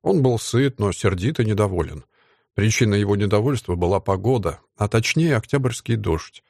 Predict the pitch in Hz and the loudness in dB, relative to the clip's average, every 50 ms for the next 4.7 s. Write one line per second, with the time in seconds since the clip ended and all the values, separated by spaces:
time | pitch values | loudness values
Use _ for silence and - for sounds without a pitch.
0 | _ _ _ _ _ - 104 110 131 139 - - 233 190 - - 160 147 135 131 | _ _ _ _ _ 0 2 2 2 0 0 -2 -4 -4 0 0 2 2 4 4
1 | 123 135 139 - - 180 180 151 143 143 139 135 127 120 - - 131 127 123 117 | 2 2 0 0 -2 -2 0 2 2 2 2 2 0 0 0 0 0 0 2 0
2 | 113 107 101 - - 123 143 139 123 113 110 107 - - 117 110 101 98 104 101 | 0 0 0 0 0 0 0 2 2 2 2 0 0 0 -2 -2 0 -2 -4 -2
3 | 113 151 170 165 139 - - 127 110 107 104 95 110 131 117 95 117 127 - 110 | 0 0 0 0 -2 -4 -2 -2 0 0 0 0 0 0 0 0 -2 -2 -2 -2
4 | 98 95 82 76 78 73 - - - - - 80 76 _ | -2 -2 -2 -4 -4 -6 -6 -12 -20 -18 -18 -18 -18 _